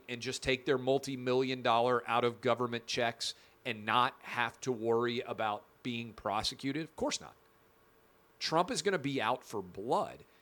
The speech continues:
which means we have created a scenario where both political parties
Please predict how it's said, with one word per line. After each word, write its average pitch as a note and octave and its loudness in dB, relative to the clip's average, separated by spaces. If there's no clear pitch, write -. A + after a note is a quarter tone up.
which C3+ -2
means F3+ -2
we C#3 -2
have G#3+ 4
created D3+ 4
a A2+ 0
scenario A2+ 0
where C3+ 2
both G3+ 6
political E3+ -2
parties F#2 2